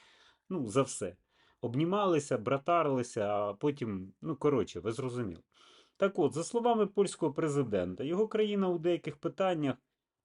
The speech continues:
могла б показати, що її не можна обходити чи ігнорувати. Проте цього не сталося. Тобто, м, розумієте, яка штука? Ми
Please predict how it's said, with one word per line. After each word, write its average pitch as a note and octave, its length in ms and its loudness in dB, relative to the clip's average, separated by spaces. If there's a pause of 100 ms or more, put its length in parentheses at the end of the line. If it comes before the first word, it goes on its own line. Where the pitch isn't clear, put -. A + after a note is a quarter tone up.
(100)
могла F3 480 6
б - 80 -16
показати, E3+ 800 2
що - 220 -6
її E3+ 500 -2
не G3 200 2
можна F3 560 6
обходити C#3 680 2
чи - 180 -4
ігнорувати. C3+ 840 2 (560)
Проте C#3+ 300 2
цього F#3 320 4
не F#3 120 2
сталося. G2+ 640 0
Тобто, B2 640 2
м, A#2+ 320 -4
розумієте, E3+ 420 -2
яка D3 160 -2
штука? G2+ 560 -4
Ми C#3 560 0